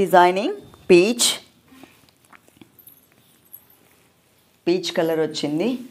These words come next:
ఇలా ఇది blouse.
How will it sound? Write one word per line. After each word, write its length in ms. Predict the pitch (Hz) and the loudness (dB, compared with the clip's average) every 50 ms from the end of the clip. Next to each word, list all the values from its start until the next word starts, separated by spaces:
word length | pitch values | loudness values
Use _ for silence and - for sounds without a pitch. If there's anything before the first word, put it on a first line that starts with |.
| - _ _ _ _ _ _ _ _ _ _ _ _ _ _ _ _ _ _ _ _ _ _ _ _ _ _ _ _ _ _ _ _ _ _ _ - - _ _ - - _ _ _ _ _ - - _ _ - - _ _ _ _ _ _ _ - 156 | -20 _ _ _ _ _ _ _ _ _ _ _ _ _ _ _ _ _ _ _ _ _ _ _ _ _ _ _ _ _ _ _ _ _ _ _ -20 -20 _ _ -20 -20 _ _ _ _ _ -20 -20 _ _ -20 -20 _ _ _ _ _ _ _ -6 -4
ఇలా 160 | 151 139 123 139 - - - _ _ _ _ _ _ _ _ _ _ _ _ _ _ _ _ _ _ _ _ _ _ _ _ _ _ _ _ _ _ _ _ _ _ _ _ _ _ _ _ _ _ _ _ _ _ _ _ _ _ _ _ _ _ _ _ _ _ _ _ _ _ _ _ _ _ _ _ _ _ _ _ _ _ _ _ _ _ _ _ _ - | -4 -4 -6 -8 -14 -20 -20 _ _ _ _ _ _ _ _ _ _ _ _ _ _ _ _ _ _ _ _ _ _ _ _ _ _ _ _ _ _ _ _ _ _ _ _ _ _ _ _ _ _ _ _ _ _ _ _ _ _ _ _ _ _ _ _ _ _ _ _ _ _ _ _ _ _ _ _ _ _ _ _ _ _ _ _ _ _ _ _ _ -6
ఇది 120 | 165 165 180 156 156 | -4 -4 -4 -2 0
blouse. 360 | 156 151 160 202 233 226 | -2 -2 -2 -4 -6 -8